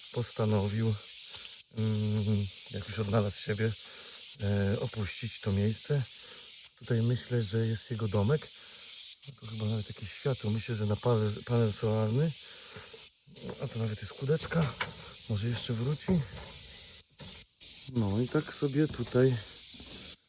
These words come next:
pomieszkiwał. Ja wam muszę powiedzieć, że raz na jakiś czas to,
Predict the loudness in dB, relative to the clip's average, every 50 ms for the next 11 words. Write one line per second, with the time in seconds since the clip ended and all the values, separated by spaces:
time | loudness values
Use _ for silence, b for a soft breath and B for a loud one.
0 | -12 -10 -4 4 6 8 8 8 6 4 2 2 4 8 8 8 8 6 B B
1 | B B B B B -2 2 4 6 8 8 8 8 8 8 6 6 6 4 4
2 | 4 4 6 6 6 6 6 4 6 6 6 6 6 4 B B B B B B
3 | B B -2 2 2 4 4 4 2 2 2 2 0 -2 -4 -2 2 2 2 2
4 | 2 0 -2 -2